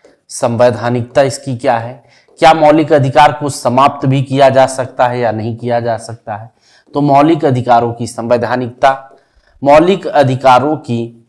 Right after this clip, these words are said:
प्रवर्तनशीलता, कि क्या मौलिक अधिकार किस सीमा तक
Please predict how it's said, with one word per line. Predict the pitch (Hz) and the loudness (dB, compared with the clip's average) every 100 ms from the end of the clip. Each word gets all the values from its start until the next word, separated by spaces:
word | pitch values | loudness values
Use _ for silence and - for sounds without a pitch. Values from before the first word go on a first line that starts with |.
| - | -6
प्रवर्तनशीलता, | 135 131 135 120 151 151 - 139 139 123 139 143 - _ - | -2 2 2 2 0 0 -4 -4 -4 2 2 2 -10 _ -8
कि | 151 | -8
क्या | 143 170 175 | -2 4 4
मौलिक | 190 160 156 180 175 | 4 4 4 2 2
अधिकार | 165 135 127 123 110 127 - _ _ - | 0 0 0 0 0 -4 -12 _ _ -4
किस | 220 226 214 - | -2 -2 -6 -6
सीमा | 160 156 175 | -2 0 2
तक | 180 - 135 - | 0 2 0 0